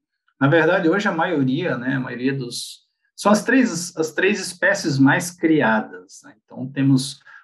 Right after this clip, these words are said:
poucos criadores que criam, por exemplo, só Rosicole, só Fischer ou só Personata. A maioria cria normalmente essas três espécies, né? Temos mais espécies além destas, né? Mas essas são as,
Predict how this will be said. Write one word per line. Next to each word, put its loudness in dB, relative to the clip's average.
poucos 2
criadores 0
que -16
criam, 2
por -10
exemplo, 0
só -4
Rosicole, 0
só -8
Fischer 0
ou -18
só -10
Personata. -4
A 0
maioria 4
cria -4
normalmente 4
essas -6
três 0
espécies, -12
né? -20
Temos 6
mais 2
espécies -4
além 2
destas, -10
né? -20
Mas -14
essas 0
são -6
as, -2